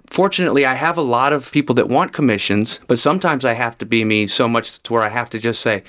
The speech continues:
"No, I can't this month because I've sold most of my landscapes, and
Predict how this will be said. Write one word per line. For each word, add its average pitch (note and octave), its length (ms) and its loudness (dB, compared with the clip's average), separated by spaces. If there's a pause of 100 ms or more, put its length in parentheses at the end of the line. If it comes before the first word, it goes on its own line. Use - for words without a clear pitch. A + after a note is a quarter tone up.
(140)
"No, C3 180 0
I C3 80 0
can't C3 300 -2
this A2 180 -2
month G2+ 300 -2 (160)
because A2+ 640 0 (240)
I've A2 160 -2
sold B2+ 460 0
most A#2+ 320 0
of B2+ 60 0
my B2 120 0
landscapes, A#2+ 840 0 (200)
and A2 280 -2